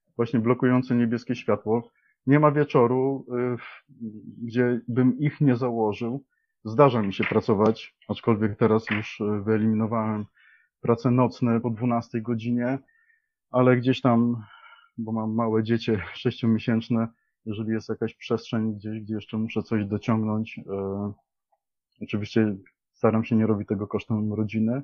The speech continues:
ale nieraz są sytuacje takie, że trzeba nadpracować niektóre rzeczy, to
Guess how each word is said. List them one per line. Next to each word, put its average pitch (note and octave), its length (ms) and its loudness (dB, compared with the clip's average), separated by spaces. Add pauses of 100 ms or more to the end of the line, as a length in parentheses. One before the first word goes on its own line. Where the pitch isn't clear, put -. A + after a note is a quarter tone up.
(680)
ale G#2+ 180 -2
nieraz G#2+ 240 0
są G#2 160 -4
sytuacje G2+ 520 -4
takie, G2 280 -6
że F#2+ 120 -12 (140)
trzeba G2 240 -2
nadpracować G2+ 680 -4
niektóre G#2 320 -4
rzeczy, A2 280 -2
to G#2 360 -2